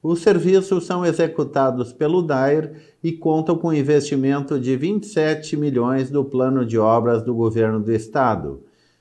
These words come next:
De acordo com o diretor-geral do Daer, Luciano Faustino, a meta até dezembro é pavimentar os dez quilômetros restantes do total de dezessete quilômetros do trecho.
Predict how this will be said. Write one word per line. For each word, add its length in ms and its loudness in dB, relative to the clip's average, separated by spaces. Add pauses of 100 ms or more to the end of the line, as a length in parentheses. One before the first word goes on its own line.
(140)
De 100 2
acordo 380 2
com 100 -2
o 80 2
diretor-geral 840 4
do 120 0
Daer, 400 2
Luciano 600 0
Faustino, 720 -4 (320)
a 100 -4
meta 360 0
até 200 0
dezembro 560 2
é 60 2
pavimentar 800 0
os 180 0
dez 300 0
quilômetros 760 -2
restantes 920 -2 (320)
do 160 0
total 500 2
de 200 -2
dezessete 720 -2
quilômetros 920 0
do 200 0
trecho. 720 0